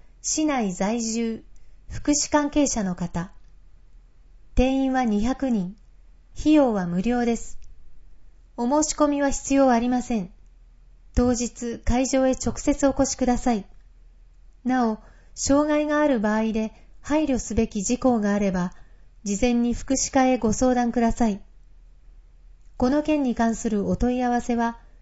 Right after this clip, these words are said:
福祉課内、障害者自立支援協議会まで。電話、三二八零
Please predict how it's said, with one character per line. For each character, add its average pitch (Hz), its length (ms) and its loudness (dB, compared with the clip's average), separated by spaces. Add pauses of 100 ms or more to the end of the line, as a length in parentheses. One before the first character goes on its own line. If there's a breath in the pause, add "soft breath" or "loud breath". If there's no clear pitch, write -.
(120)
福 - 260 -2
祉 - 200 -4
課 285 160 2
内、 208 280 -2 (580)
障 285 300 2
害 285 180 0
者 208 300 -6 (140)
自 202 120 0
立 269 240 0
支 285 200 0
援 269 180 -2
協 277 220 2
議 269 140 -4
会 214 200 2
ま 185 140 2
で。 175 200 -4 (1000)
電 233 320 0
話、 226 240 0 (340 soft breath)
三 254 400 0
二 233 320 -2 (260)
八 277 380 -2
零 262 320 0